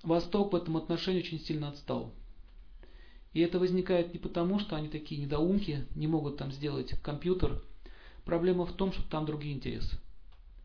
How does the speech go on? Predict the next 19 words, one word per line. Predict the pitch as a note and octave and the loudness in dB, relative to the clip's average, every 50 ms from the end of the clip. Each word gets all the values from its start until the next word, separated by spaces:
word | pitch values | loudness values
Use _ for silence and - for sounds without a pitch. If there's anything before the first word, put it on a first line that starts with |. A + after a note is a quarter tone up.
| - - - - - - - - | -16 -16 -18 -18 -18 -18 -10 0
И | - E3 | 6 8
это, | F#3+ G3 G3+ A3 G#3 | 8 8 8 4 0
кстати, | - - - E3+ E3 - E3 | 0 0 0 0 0 0 -2
стало | - - F#3 F3 E3+ D#3+ - | -2 2 4 4 4 4 2
одной | - D3+ D3+ D3+ E3 E3 D#3 | 0 -4 -2 2 2 2 2
из | D#3 D#3+ D3 | 0 -2 -6
причин, | - - - D3 D3 D3 - E3+ F3+ F#3+ G3+ F#3+ - | -4 -2 -2 -2 -2 -2 0 2 4 4 2 2 -2
что | - - - D3 C#3+ - | -6 -6 -4 -4 -4 -2
они | D3 C#3+ D#3 E3 | -2 -2 0 0
оказались | E3 D#3 D3+ - D3 C#3+ C#3+ D#3 D#3 D3+ D3 C#3+ - | 0 0 -2 -4 -6 -4 -2 0 0 0 0 -2 -4
в | - | -6
порабощенном | - C#3+ C#3+ C3 C#3+ D3 C#3+ - D3+ C#3 C3+ C3 B2+ B2 | -6 -6 -4 -4 -4 -4 -4 -4 -4 -4 -4 -4 -6 -6
состоянии. | - - - - C3+ C3+ B2+ A#2+ A2+ G#2 G#2 A2+ - - - - - - - - - - - - - - - - - - | -8 -8 -8 -6 -4 -2 0 0 -2 -2 -4 -8 -10 -12 -14 -16 -18 -18 -18 -18 -20 -20 -20 -20 -18 -18 -18 -18 -12 -8
Да, | C3 B2+ C3+ D3 D#3 | -6 -6 -4 -4 -6
это | D#3 - C#3+ | -6 -8 -8
одна | C3+ C3 C#3+ D3+ | -8 -6 -6 -6
из | D3+ | -6
причин. | - - D#3+ D#3 - - C3 C3 B2 B2 - - - - - - - - - - - - - - - - - - | -6 -6 -6 -4 -4 -4 -4 -6 -6 -8 -10 -14 -16 -16 -16 -16 -16 -16 -16 -18 -18 -16 -16 -16 -16 -16 -14 -8
И | - - D#3+ D#3+ D#3+ E3 E3 D#3+ | 0 4 6 8 8 8 6 4